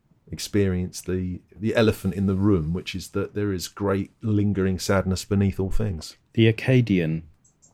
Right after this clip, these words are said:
Speaker 2: twelve hundred B C version of the Epic of Gilgamesh is known, as apparently these poems were known, by their first line,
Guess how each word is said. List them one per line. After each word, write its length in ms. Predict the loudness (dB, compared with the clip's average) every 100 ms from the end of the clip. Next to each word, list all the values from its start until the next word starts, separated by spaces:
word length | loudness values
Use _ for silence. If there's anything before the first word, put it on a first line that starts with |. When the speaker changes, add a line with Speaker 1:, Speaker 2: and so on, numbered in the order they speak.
| _ _ _ -8
Speaker 2:
twelve 280 | 0 0 0
hundred 320 | -2 -4 -4
B 140 | -4
C 420 | -4 -2 -2 -2 -8 -6
version 520 | -6 -6 -8 -10 -12 _ _ _ _ -14
of 160 | -8
the 100 | -6
Epic 240 | -6 -6 -10
of 120 | -6
Gilgamesh 720 | -4 -4 -6 -8 -10 -12 -16 _ _ _ _ _ _ _ _ -6
is 160 | 2
known, 480 | 2 4 0 -4 -8 -16 _ _ -6
as 160 | -6
apparently 600 | -6 -6 -4 -4 -6 -6
these 280 | -6 -6 -6
poems 420 | -6 -6 -4 -4
were 180 | -4 -2
known, 240 | -4 -8
by 200 | -6 -6
their 120 | -6 -8
first 360 | -10 -8 -6
line, 320 | -6 -6 -8